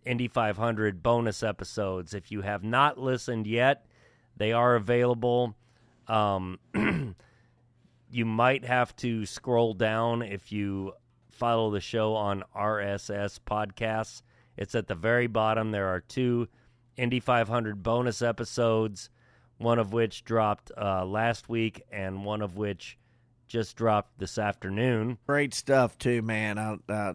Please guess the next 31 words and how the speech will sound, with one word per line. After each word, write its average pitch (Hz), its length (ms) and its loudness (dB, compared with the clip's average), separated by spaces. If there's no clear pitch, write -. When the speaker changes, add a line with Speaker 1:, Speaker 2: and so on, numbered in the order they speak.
Speaker 2:
I 117 100 0
haven't 135 280 4
heard 123 200 4
the 117 80 -4
second 131 460 0
one. 123 440 -2
I'll 110 160 -4
listen 117 220 -4
to 117 60 -6
that 110 200 -2
tomorrow, 110 440 0
but 104 180 -4
the 101 80 -8
first 113 400 -2
one 107 140 -6
was 92 140 -10
fantastic. 92 960 -8
Speaker 1:
You 123 160 0
will 151 140 2
find, 143 580 2
uh, 104 440 4
the 101 180 -4
very 120 500 2
end 110 540 0
of 98 240 -4
tomorrow, 104 720 0
or 107 260 0
of 95 300 0
yesterday's 98 680 -2
episode, 92 640 -2
uh, 82 380 -4